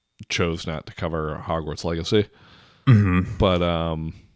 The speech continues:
Speaker 1: I, I don't know. Uh, we're covering it here, and we don't make any money. Uh, we just
Speaker 2: Mm-hmm.
Speaker 1: thought it was something interesting to talk about.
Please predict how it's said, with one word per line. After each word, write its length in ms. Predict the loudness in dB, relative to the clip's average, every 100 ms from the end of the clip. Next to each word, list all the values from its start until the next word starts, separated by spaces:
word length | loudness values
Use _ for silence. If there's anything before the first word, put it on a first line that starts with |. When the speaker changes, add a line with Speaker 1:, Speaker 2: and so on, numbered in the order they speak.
| _ _ _ _ _ _ _ _ _ _ _ _ _ -18 -10 0
Speaker 1:
I, 440 | 4 6 6 4
I 120 | 2 2
don't 120 | 4
know. 180 | 2 0 -8 -20 _
Uh, 500 | 0 2 4 4 2 -2 _ _ _ _ _ _ _ _ _
we're 220 | 4 4 6
covering 400 | 4 4 2 0
it 140 | -2
here, 220 | 0 0
and 160 | 2 2
we 100 | 0
don't 180 | 0 -2
make 180 | -4
any 160 | -6 -6
money. 240 | -10 -14 -16 -20 _ _ -12
Uh, 480 | -8 -8 -8 -10 0
we 120 | 6 8
just 140 | 8
Speaker 2:
Mm-hmm. 80 | 4
Speaker 1:
thought 160 | 4
it 60 | 2
was 120 | -2
something 320 | -4 -6 -8
interesting 480 | -8 -8 -12 -10 -10
to 80 | -10
talk 240 | -12 -12 -12
about. 260 | -12 -12